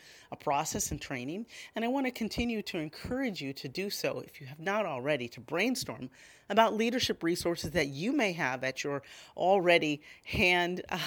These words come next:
right there in your P D A, you may have in your personal library, your local library,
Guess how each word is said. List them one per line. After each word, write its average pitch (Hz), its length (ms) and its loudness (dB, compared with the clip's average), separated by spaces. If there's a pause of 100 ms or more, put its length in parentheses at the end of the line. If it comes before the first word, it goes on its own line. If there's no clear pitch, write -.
(100)
right 202 400 2
there 160 220 6
in 143 220 -4
your 131 120 -4
P 160 200 -2
D 135 180 4
A, 214 320 6 (480)
you 180 140 0
may 170 220 6
have 170 220 2
in 147 80 -4
your 135 100 -4
personal 135 420 -6
library, 233 720 -2 (260)
your 127 340 -4
local 233 360 2
library, 180 800 4